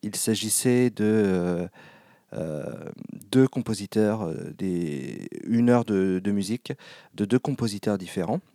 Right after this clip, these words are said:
C'était vraiment une bonne qualité, la musique, mais les sièges sont tellement inconfortables. Je suis sorti, j'avais mal au dos comme pas possible. Euh, j'avais les genoux rentrés dans le,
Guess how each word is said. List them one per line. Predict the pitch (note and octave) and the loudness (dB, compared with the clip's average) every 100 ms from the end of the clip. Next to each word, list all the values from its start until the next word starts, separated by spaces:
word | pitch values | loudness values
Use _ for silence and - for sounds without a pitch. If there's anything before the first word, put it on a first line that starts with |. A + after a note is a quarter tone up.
| _ _ _ _ _ | _ _ _ _ _
C'était | - - G#2+ | -10 -4 0
vraiment | A2 D3+ G3 | 2 2 2
une | D#3+ A#2+ | 2 0
bonne | A2 D#3 | 0 0
qualité, | C#3 A#2 C3+ | 0 0 2
la | C#3 | 0
musique, | A2+ G2 D#3 - - - - - - | 0 -4 -8 -12 -18 -20 -20 -20 -12
mais | - A2+ C3 D3+ D3 | -2 4 6 6 4
les | G#2 A2 | 2 0
sièges | - D3 C#3 - | 0 -2 -2 -4
sont | - F2 | -6 -6
tellement | - D3+ B2+ - | -2 0 0 -2
inconfortables. | C3 C3 B2+ - A2 - A2 | -4 -4 -6 -4 -4 -2 -2
Je | A2+ | -2
suis | G#2 - | -10 -8
sorti, | - G#2+ - G2 | -8 -8 -8 -8
j'avais | G2 G2+ | -8 -10
mal | F#2 G2+ G2 | -10 -6 -6
au | F#2 | -6
dos | F#2 G2 | -8 -10
comme | - D#2+ | -10 -10
pas | E2+ | -12
possible. | - - - G2 A2+ - - - - - - | -10 -8 -8 -6 -8 -10 -20 -20 -20 -14 -6
Euh, | F#2 F2+ E2+ | -2 -2 -4
j'avais | F#2+ G#2+ G#2 | -4 -2 0
les | G#2 | -2
genoux | F#2+ A2+ G#2+ | -2 0 0
rentrés | F#2+ G#2+ - A2+ | 0 -2 -2 -4
dans | G2 E2+ D#2+ | -2 -4 -6
le, | E2 | -10